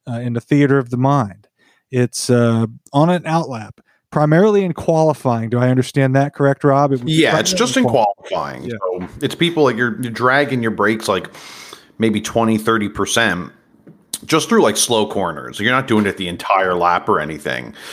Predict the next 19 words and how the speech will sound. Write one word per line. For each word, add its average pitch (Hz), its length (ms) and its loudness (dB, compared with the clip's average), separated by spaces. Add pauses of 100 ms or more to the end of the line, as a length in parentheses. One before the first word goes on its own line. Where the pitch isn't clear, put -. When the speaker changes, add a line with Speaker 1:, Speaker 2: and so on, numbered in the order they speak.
(240)
Speaker 1:
Right. 101 160 -8
Speaker 2:
But 110 960 -4
I 117 40 4
guess 127 280 0
what 117 200 0
the, 104 360 2 (380)
the 95 420 0
outcome 117 440 0
it 101 80 2
appears 113 480 0
to 104 100 -6
be 90 220 -2
anyway 92 600 0 (160)
is 107 180 -2
that 90 360 0 (120)
it's 110 160 -2
increasing 104 720 0
your 95 580 2
tire 110 680 0